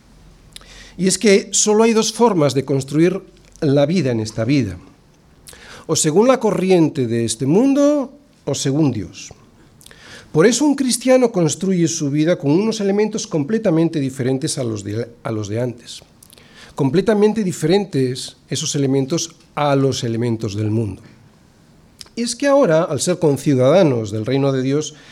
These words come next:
tenemos algo, tenemos algo diferente, tenemos una ciudadanía diferente, tenemos una ciudadanía diferente y por eso tenemos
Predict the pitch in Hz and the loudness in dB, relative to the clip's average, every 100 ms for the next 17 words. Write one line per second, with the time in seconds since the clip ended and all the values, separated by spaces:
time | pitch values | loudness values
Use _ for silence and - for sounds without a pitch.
0 | - - - 156 185 - 143 123 120 175 | -20 -18 -6 -2 -2 0 -2 -2 0 -2
1 | 190 202 196 - 151 147 135 143 233 240 | 0 -2 -2 -2 -2 0 0 0 0 0
2 | 240 226 - 208 156 139 139 180 156 127 | 0 0 -2 0 2 2 2 2 0 -4
3 | 123 123 120 127 175 269 269 269 233 214 | -6 -4 -4 -4 -2 -2 -2 -4 -4 -4
4 | 170 143 135 160 202 196 180 196 196 170 | -2 0 2 2 2 -2 -2 -2 -2 -4
5 | 165 185 220 185 202 214 | -6 -6 -6 -2 -2 -2